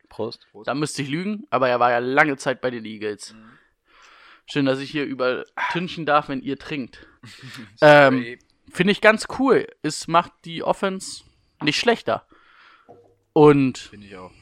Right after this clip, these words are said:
Speaker 3: er ist ja nicht nur dieser absolute Speedster, ne, der nur außen lang gehen kann und das kann er zwar auch, weil er ein absoluter Speedster ist,
Speaker 2: <laughs>
Speaker 3: aber er ist halt, ich find, er ist halt mehr als nur so ein geradeauslauf-Receiver, ne? Er ist schon echt nicht schlecht und,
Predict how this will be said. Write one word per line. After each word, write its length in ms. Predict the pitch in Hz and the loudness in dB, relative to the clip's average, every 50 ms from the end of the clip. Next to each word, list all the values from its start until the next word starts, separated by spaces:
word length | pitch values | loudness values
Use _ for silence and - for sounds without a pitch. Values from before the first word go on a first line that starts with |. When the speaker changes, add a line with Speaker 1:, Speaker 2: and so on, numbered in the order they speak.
| - _ _ _ _ _ - - - - - _ _ - _ - | -20 _ _ _ _ _ -20 -20 -20 -20 -20 _ _ -16 _ -2
Speaker 3:
er 140 | 127 120 | 0 2
ist 180 | 147 190 - - | 4 2 4 4
ja 80 | 202 180 | 2 2
nicht 180 | 190 190 - | 2 0 -2
nur 120 | 190 190 175 | -2 -4 -2
dieser 280 | 160 175 170 190 - | -4 0 0 2 2
absolute 500 | - - - - 180 160 170 175 - 147 | 2 0 -2 -6 -8 -8 -8 -10 -10 -12
Speedster, 680 | - - - - 156 185 202 - - - - 202 190 165 | -12 -12 -14 -16 -20 -20 -16 -16 -8 0 2 2 2 4
ne, 120 | 151 165 | 2 0
der 140 | 147 147 143 | 0 0 -2
nur 440 | 143 143 143 151 160 160 - - - | -2 -2 -2 0 2 2 0 0 0
außen 360 | - 165 190 - - 208 190 | -2 -2 -2 -4 -6 -6 -4
lang 220 | 170 175 180 - | -4 -4 -4 -2
gehen 200 | - 190 190 180 | -2 -2 -2 -4
kann 320 | - - 190 190 185 185 175 | -4 -4 -4 -4 -4 -4 -10
und 400 | - - 139 139 139 135 - - _ - - - - _ _ _ - - _ _ | -10 -10 -8 -8 -10 -12 -14 -16 _ -20 -20 -20 -20 _ _ _ -20 -20 _ _
das 240 | - 139 131 - - | -4 -4 -4 -4 -2
kann 120 | - 151 | 2 2
er 120 | 143 131 | 2 2
zwar 180 | - - 127 123 | 0 -2 0 0
auch, 160 | 143 185 - | 0 0 2
weil 140 | 156 120 117 | 0 0 0
er 100 | 110 104 | 0 -4
ein 160 | 104 85 - _ _ _ | -6 -8 -12 _ _ _
absoluter 400 | - 117 - - 127 - 120 120 | -12 -12 -10 -14 -8 -8 -8 -8
Speedster 460 | - 160 143 - - - - 175 - | -6 -10 -12 -12 -6 -2 0 4 4
ist, 160 | 233 214 - 185 156 285 226 151 - - - | 4 2 2 -2 -2 0 0 0 -2 -2 -6
Speaker 2:
<laughs> 380 | 165 - - - - - - _ | -8 -10 -10 -12 -12 -14 2 _
Speaker 3:
aber 300 | 151 147 151 151 151 - | 6 10 10 10 10 10
er 140 | 156 156 | 6 6
ist 120 | 156 - - | 6 4 4
halt, 240 | 175 151 156 - - _ _ | 4 2 2 2 -6 _ _
ich 140 | - 156 - | -6 -4 2
find, 240 | - 190 185 - - | 2 2 2 2 0
er 140 | - 165 170 | 6 6 6
ist 120 | 170 - - | 6 6 4
halt 220 | 180 170 165 - _ _ _ | 4 4 2 0 _ _ _
mehr 340 | 165 151 147 151 165 170 160 | -8 -2 0 4 6 8 8
als 300 | 151 147 135 - - - | 6 4 0 -4 -12 -12
nur 200 | 147 147 156 151 | -8 -6 -6 -6
so 140 | 135 139 139 | -4 -6 -6
ein 80 | 139 | -6
geradeauslauf-Receiver, 1120 | 123 131 139 139 139 135 - 139 156 - - 135 135 127 - - 123 123 - - 131 120 123 | -4 0 0 2 2 2 0 0 -2 -4 -4 -8 -8 -8 -8 -12 -18 -18 -16 -14 -10 -8 -6
ne? 140 | 127 151 156 | -4 -2 0
Er 120 | 143 135 | 2 0
ist 100 | 151 - | 0 0
schon 160 | - 196 175 165 | -2 -4 -2 -2
echt 240 | - 175 - - | -4 -4 -4 -6
nicht 160 | - 160 143 - | -8 -6 -6 -2
schlecht 300 | - 156 143 - - - | -2 -2 -2 -2 -6 -8
und, 200 | - 120 117 - | -8 -8 -8 -8